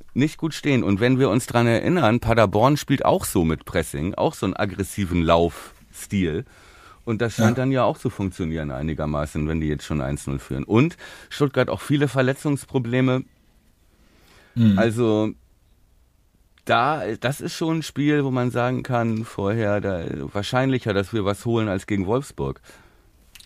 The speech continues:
Speaker 2: Ja. Und will man sich gar nicht ausmalen, w-, wie es dann, w-, wie wir durchatmen könnten, wenn wir da was holten.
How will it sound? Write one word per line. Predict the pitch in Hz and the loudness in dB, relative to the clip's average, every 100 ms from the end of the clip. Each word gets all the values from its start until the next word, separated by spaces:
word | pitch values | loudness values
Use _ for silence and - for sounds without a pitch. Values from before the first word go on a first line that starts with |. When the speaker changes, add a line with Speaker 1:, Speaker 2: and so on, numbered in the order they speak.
| - | -10
Speaker 2:
Ja. | 127 113 - _ _ _ - 123 | -6 -6 -8 _ _ _ 0 4
Und | 107 | 4
will | 135 | 4
man | 139 139 | 4 4
sich | 135 | 2
gar | 143 131 | 0 0
nicht | 120 | -2
ausmalen, | - 175 - 151 110 110 117 110 - - | 0 0 2 2 2 4 4 2 -4 -12
w-, | 110 113 110 | -10 -8 -4
wie | 113 123 | 0 2
es | 120 | 4
dann, | 127 120 120 113 110 | 4 4 4 0 -6
w-, | 117 120 110 | -6 -6 -2
wie | 131 135 | 0 2
wir | 120 | 0
durchatmen | 135 196 - 117 117 120 113 107 | 2 0 0 2 2 2 2 2
könnten, | - 131 135 107 | 2 0 2 2
wenn | 110 107 | 4 6
wir | |
da | 101 98 | 4 0
was | - | -2
holten. | 196 226 - 87 80 76 | -2 -2 -2 -4 -4 -6